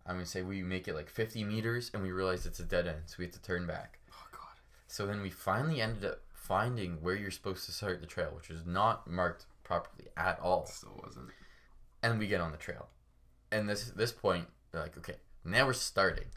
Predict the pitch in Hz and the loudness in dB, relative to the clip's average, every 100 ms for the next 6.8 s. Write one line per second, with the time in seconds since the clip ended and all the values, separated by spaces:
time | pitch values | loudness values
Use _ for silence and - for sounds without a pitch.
0 | - - - - 95 113 95 85 82 80 | -12 -12 -12 -8 -4 -4 -4 -2 -2 0
1 | 101 123 120 101 92 90 82 - 101 - | 2 2 2 2 2 0 -2 -2 -4 -6
2 | - 80 92 160 196 110 110 87 - - | -14 -4 0 0 0 2 0 0 -8 -14
3 | - 95 131 135 - - - - 85 76 | -12 -4 -2 -2 -8 -18 -16 -8 -6 -4
4 | 82 92 80 - 95 117 123 131 - 240 | 2 2 0 -8 -2 0 6 8 8 6
5 | 247 165 98 82 85 98 117 117 113 143 | 2 2 2 4 6 6 6 4 4 4
6 | 120 123 107 101 117 156 180 | 4 0 2 6 6 6 0